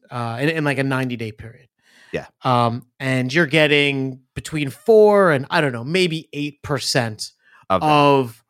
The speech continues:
Speaker 1: whatever that number is, is what you're taking in a revenue. So an
Speaker 2: Mm-hmm.
Speaker 1: insanely small amount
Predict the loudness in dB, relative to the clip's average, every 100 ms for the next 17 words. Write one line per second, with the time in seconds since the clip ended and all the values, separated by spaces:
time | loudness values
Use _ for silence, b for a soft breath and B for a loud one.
0 | _ 0 4 6 6 4 2 0 -4 -4
1 | -2 -2 -2 -6 -6 -8 -8 -8 -8 -6
2 | -8 -2 -4 -2 -8 -8 -8 -12 -18 _
3 | _ _ -6 -2 0 -2 2 2 4 2
4 | 2 0 -2 b b -8 -8 -6 -2 2
5 | 4 4 0 -4 -12 -18 _